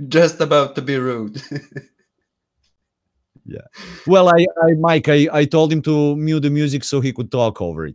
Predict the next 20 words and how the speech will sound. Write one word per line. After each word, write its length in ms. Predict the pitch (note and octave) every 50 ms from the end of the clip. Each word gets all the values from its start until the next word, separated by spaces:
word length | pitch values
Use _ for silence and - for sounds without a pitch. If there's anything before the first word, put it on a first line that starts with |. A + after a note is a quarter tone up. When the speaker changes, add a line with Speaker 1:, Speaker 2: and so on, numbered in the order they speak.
| _ -
Speaker 2:
you 160 | - F2 E2+
know. 200 | D#2+ E2 E2 D#2+ _ _ _ _ _ _ _ _ _ _ _ _ -
But 140 | D#2+ F#2 F#2
yeah, 200 | F2 F2 E2 D2 - _ _ _ _ _
yeah. 120 | - - - _ _ _ _ _ _ _ _ _ _ _ _ _ _ _ _ _ -
Yeah, 120 | B2 A2
I 80 | G#2 A2
watched 260 | A2 A2+ A2 G#2+ -
the 80 | G2 D#2+
video 260 | E2 E2 D#2 D#2 D2
already. 400 | D2 D2 D2+ D2+ D2 D2 D2 - _ -
Yeah, 200 | - G2+ G2 F2+
hi, 200 | C#3 D3 D3+ D3
Felix. 640 | - C#3+ D3 D3 D3 C#3+ C#3 - - - - - _ _ _ _ _ _ _ _ _ _ _ _ _ _ _ _ _ _ _ _ _ _ _ _ _ -
<laughs> 260 | B1+ - - D#2+ - _ _ _ _ _ _ _ _ _ _ _ _ _ _ _ _ _ _ _ _ _ _ _ _ _ _ _ _ _ _ _ _ _ _ -
Speaker 1:
Oh, 140 | F3+ F3 E3+
let 200 | F3 F3 F3 -
it 140 | - - -
run 180 | F3 E3 D3+
again. 340 | D3 C#3 C#3+ A#2+ G#2+ -